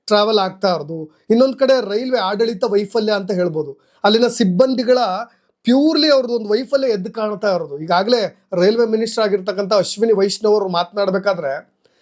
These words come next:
ಎಷ್ಟು ಬೇಜವಾಬ್ದಾರಿ ಹೇಳಿಕೆಗಳನ್ನ ಕೊಡ್ತಾರೆ ಅಂದ್ರೆ, ಈ ಥರದ ಒಂದು ದುರಂತ ಸಂಭವಿಸಿದೆ. ಕಾಲ್ ತುಳಿತಕ್ಕೆ ಹದಿನೆಂಟಕ್ಕೂ ಹೆಚ್ಚು ಜನ ಈಗಾಗಲೇ ಮೃತಪಟ್ಟಿದ್ದಾರೆ, ಇನ್ನೂ ಅದರ ಸಂಖ್ಯೆಯಲ್ಲಿ ಹೆಚ್ಚಳ ಆಗೋದು ಇದೆ.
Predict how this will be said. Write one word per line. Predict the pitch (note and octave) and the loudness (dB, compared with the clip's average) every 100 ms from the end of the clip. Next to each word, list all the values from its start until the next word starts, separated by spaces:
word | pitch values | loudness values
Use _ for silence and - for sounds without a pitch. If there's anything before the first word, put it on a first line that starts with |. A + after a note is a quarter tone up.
| _ _ G#3 | _ _ 2
ಎಷ್ಟು | A3 B3+ | 4 4
ಬೇಜವಾಬ್ದಾರಿ | G#3 C4 A3+ C4+ G#3 B3+ B3+ | 4 4 4 2 4 2 4
ಹೇಳಿಕೆಗಳನ್ನ | A#3+ A#3+ A#3 A#3 A#3 | 2 2 0 0 0
ಕೊಡ್ತಾರೆ | A3+ G#3 F#3 G#3+ | -2 -4 -2 -2
ಅಂದ್ರೆ, | G#3 B3 | 0 0
ಈ | G#3 | 0
ಥರದ | B3 A#3 | 0 0
ಒಂದು | B3+ A3+ | 0 0
ದುರಂತ | G3+ B3 B3 | 2 2 0
ಸಂಭವಿಸಿದೆ. | B3 G3 G#3 A#3+ A#3 F3 C3 - _ _ | -4 -4 -2 -2 -2 -8 -10 -14 _ _
ಕಾಲ್ | - A3+ A#3+ | 2 2 2
ತುಳಿತಕ್ಕೆ | C4+ A#3 C4+ G#3 | 0 0 -2 0
ಹದಿನೆಂಟಕ್ಕೂ | F#3+ A#3+ C4+ C4 B3+ | 0 0 -2 -4 -4
ಹೆಚ್ಚು | G3+ A3 - | -2 -4 -2
ಜನ | G#3+ B3 A3 - _ G3+ | -2 -2 -4 -10 _ -2
ಈಗಾಗಲೇ | G3+ A3+ B3 | 0 2 0
ಮೃತಪಟ್ಟಿದ್ದಾರೆ, | G#3 G3 B3 G#3+ G3 F3+ D#3+ D3 F3 _ - | -4 -4 -4 -4 -4 -2 -2 -4 -10 _ 0
ಇನ್ನೂ | A3 C4+ | 4 4
ಅದರ | C4 C4 | 2 -2
ಸಂಖ್ಯೆಯಲ್ಲಿ | - A3+ A#3+ C#4 G#3+ | -4 -6 -6 -4 -2
ಹೆಚ್ಚಳ | G#3+ G#3+ B3+ | -2 0 0
ಆಗೋದು | A#3+ G#3+ A3+ A#3+ B3+ | 2 0 -2 -2 -2
ಇದೆ. | G3 D3 - | -2 -4 -8